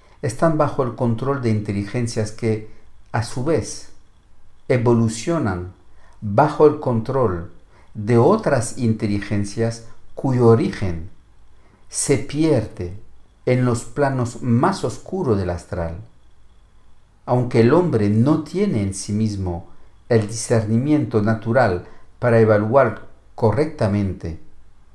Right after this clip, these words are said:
instantáneamente y precisamente el valor de estas influencias, debe comprender que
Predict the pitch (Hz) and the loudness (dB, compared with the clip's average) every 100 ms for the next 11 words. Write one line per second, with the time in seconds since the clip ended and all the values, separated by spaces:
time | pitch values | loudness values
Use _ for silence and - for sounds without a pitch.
0 | - - - - 117 113 123 - 160 127 | -20 -20 -20 -10 -8 -4 -4 -2 -2 2
1 | 110 98 - 92 - 127 117 165 151 113 | 0 0 -6 -8 -8 -8 -6 -6 -4 -2
2 | 110 110 107 120 - - - - _ - | 0 0 -2 -8 -10 -16 -20 -20 _ -4
3 | - 113 113 117 196 185 113 104 101 - | 2 4 4 4 4 0 -2 -4 -6 -4
4 | 104 98 98 85 82 - - - - - | -6 -6 -6 -6 -8 -14 -16 -20 -20 -20
5 | - - - - - 117 120 202 220 - | -20 -20 -20 -20 -14 -2 2 4 2 0
6 | 147 143 131 127 123 151 156 - 104 98 | -2 -2 -2 0 2 0 0 -2 -2 -2
7 | - | -10